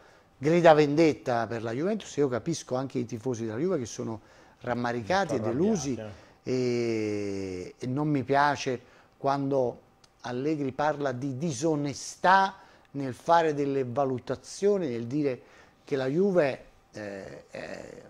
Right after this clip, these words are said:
Speaker 1: sta portando avanti una stagione fallimentare.
Speaker 2: Mm.
Speaker 1: Non sappiamo se lo sarà fallimentare,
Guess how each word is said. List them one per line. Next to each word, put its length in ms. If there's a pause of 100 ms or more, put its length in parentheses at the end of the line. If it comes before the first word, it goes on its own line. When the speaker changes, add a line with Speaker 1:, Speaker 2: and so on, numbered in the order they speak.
(160)
Speaker 1:
sta 380
portando 640
avanti 480
una 200
stagione 500
fallimentare. 960 (340)
Speaker 2:
Mm. 60
Speaker 1:
Non 160
sappiamo 600
se 180
lo 120
sarà 320
fallimentare, 800